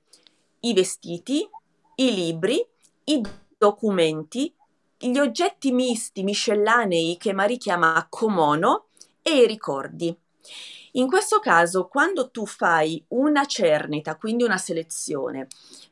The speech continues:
partiamo dai vestiti perché è la categoria più semplice ed è la prima da fare. La successione che vi ho detto deve essere fatta in maniera corretta perché parte dalla categoria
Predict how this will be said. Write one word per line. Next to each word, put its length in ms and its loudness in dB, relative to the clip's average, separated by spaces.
partiamo 500 4
dai 180 6
vestiti 580 -8
perché 360 0
è 40 2
la 140 0
categoria 520 -2
più 160 -12
semplice 800 -4
ed 160 2
è 60 8
la 140 4
prima 300 -4
da 120 -4
fare. 520 -4
La 160 2
successione 580 -2
che 140 -4
vi 100 2
ho 40 4
detto 360 0
deve 200 2
essere 300 -4
fatta 320 -2
in 80 -2
maniera 400 0
corretta 720 -4
perché 320 0
parte 400 2
dalla 320 2
categoria 580 -4